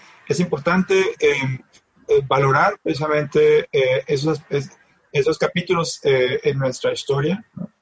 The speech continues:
Y, y darnos cuenta que, mm, es decir, la, la interacción, eh, entre seres humanos y su, y su hábitat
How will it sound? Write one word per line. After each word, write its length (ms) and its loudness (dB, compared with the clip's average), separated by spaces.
Y, 400 -4
y 40 0
darnos 280 0
cuenta 280 0
que, 300 2
mm, 240 -2
es 180 -2
decir, 380 -4
la, 460 0
la 220 0
interacción, 760 0
eh, 440 2
entre 200 -2
seres 240 -2
humanos 400 0
y 60 -4
su, 380 -2
y 140 -2
su 180 -2
hábitat 440 -2